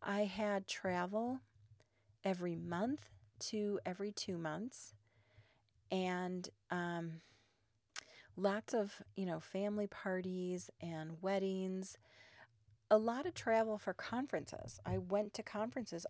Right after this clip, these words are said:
all the time to be able to help educate myself on different topics and also get out of the office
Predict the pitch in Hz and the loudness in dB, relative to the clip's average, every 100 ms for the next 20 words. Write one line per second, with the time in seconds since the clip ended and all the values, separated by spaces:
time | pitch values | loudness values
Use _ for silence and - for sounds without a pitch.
0 | - 185 202 214 - 190 180 151 160 175 | -2 0 0 -2 -4 -4 -4 -6 -8 -4
1 | 180 175 185 180 - 175 170 165 180 _ | 0 0 0 -2 -2 0 0 -2 -6 _
2 | - - - - _ - 190 - - - | -20 -20 -20 -20 _ 4 4 4 -2 2
3 | 180 196 - 180 175 170 - 170 170 165 | 2 0 -2 -4 -2 -2 0 0 0 -2
4 | - - - _ _ _ _ _ _ 190 | -6 -20 -20 _ _ _ _ _ _ 2
5 | 175 170 170 160 185 190 180 - 170 170 | 4 2 0 0 0 0 -2 -2 -2 0
6 | 165 160 - - - - - - - 196 | 2 0 0 -4 -4 -14 -20 -20 0 2
7 | 202 208 - 214 175 185 190 185 180 175 | 4 4 2 0 0 0 0 -2 -4 -2
8 | 180 196 - 170 - - | 0 0 -2 -4 -4 -8